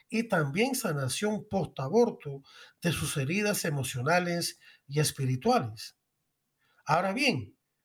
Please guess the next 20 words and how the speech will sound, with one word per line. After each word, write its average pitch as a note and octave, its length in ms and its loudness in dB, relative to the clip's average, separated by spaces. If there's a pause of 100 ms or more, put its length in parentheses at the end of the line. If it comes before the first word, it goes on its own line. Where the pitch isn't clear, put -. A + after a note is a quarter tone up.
(260)
¿cómo E4 360 2
se E3 180 0
puede B3 360 2
aplicar G#3 760 0 (160)
esta C4 440 -2
bienaventuranza D#3+ 1080 0 (340)
a E3 120 4
los D3 160 0
matrimonios D#3+ 600 2
y A#3+ 60 6
las A#3 160 4
familias? A3+ 720 -6 (680)
Los F3+ 220 2
esposos C4 480 0
se E3+ 140 -2
benefician D3 680 -2
mutuamente E3 880 0 (300)
cuando F3 240 4
se - 200 -2
involucran E3 840 -2